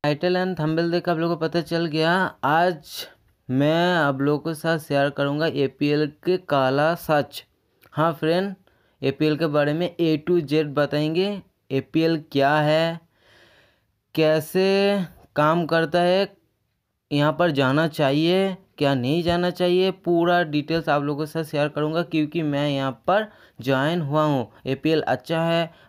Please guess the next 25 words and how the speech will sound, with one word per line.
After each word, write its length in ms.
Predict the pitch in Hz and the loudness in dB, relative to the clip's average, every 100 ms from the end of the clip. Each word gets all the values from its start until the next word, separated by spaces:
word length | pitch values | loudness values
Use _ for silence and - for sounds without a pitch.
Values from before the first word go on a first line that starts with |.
| - - - 123 _ - - _ | -20 -20 -18 -18 _ -16 -16 _
एपीएल 360 | - 131 147 151 | -8 -4 0 0
बुरा 340 | 120 135 156 | 0 0 2
है, 280 | 175 175 175 | 2 0 -2
सब 320 | 170 170 151 | -2 -2 -2
कुछ 200 | - 180 | -2 -2
वीडियो 280 | 160 156 160 | -2 -2 0
बताएंगे, 560 | 147 139 143 147 190 233 _ _ _ _ | 0 -2 -2 -2 -4 -6 _ _ _ _
इसके 240 | 143 - 160 | -10 -4 0
लिए 120 | 196 | 2
ला-, 160 | 190 - - | 2 -2 -2
आज 280 | 131 143 - - - - | -2 -2 -6 -20 -20 -4
तक, 240 | 180 - - | -2 -2 -4
लास्ट 280 | 127 143 147 | -2 0 0
तक 80 | 185 | -2
देखना 320 | 147 135 135 | -2 -2 0
पड़ेगा। 360 | 131 120 113 107 - - - _ _ _ - - - - - - - | 0 0 -2 -6 -18 -20 -20 _ _ _ -20 -20 -20 -20 -20 -8 0
तो 240 | 180 185 | 2 4
मैं 180 | 185 190 | 2 0
पहले 320 | 185 170 190 | 2 2 2
बोल 280 | 180 185 180 | 2 2 2
देता 180 | 170 175 | 0 0
हूँ, 120 | 190 | 0
यहाँ 180 | 165 147 | 0 0
पर 300 | - 165 170 | 0 0 0
मैं 680 | 160 151 156 160 165 160 | 0 0 0 -2 -2 -4